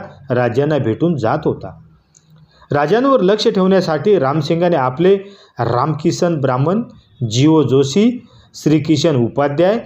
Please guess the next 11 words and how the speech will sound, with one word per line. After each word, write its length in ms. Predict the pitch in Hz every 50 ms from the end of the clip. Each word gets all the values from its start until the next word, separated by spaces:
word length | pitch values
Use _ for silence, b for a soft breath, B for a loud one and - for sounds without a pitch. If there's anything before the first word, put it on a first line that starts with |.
| B B B B B -
व 80 | 190
पुरोहित 540 | 196 190 190 165 160 160 180 170 156 185 214 196 - - - -
बलाराम 560 | 113 104 120 120 127 143 143 156 170 196 214 208 b b b b b b b -
हे 200 | 190 196 190 -
चार 340 | - - - 170 190 220
कारभारी 520 | 220 220 - 139 123 123 120 120 131 143 175
तेथे 340 | 175 - 127 107 - - 135
ठेवले 340 | 131 135 135 165 196 214
होते. 280 | 202 143 101 - - - - _ _ _ _ _ _ _ _ _ _ _ _ _ _ _ _ _ _
देवडीच्या 440 | 123 120 202 131 135 147 131 151 143
बाहेर 440 | 135 143 135 123 131 156 175 180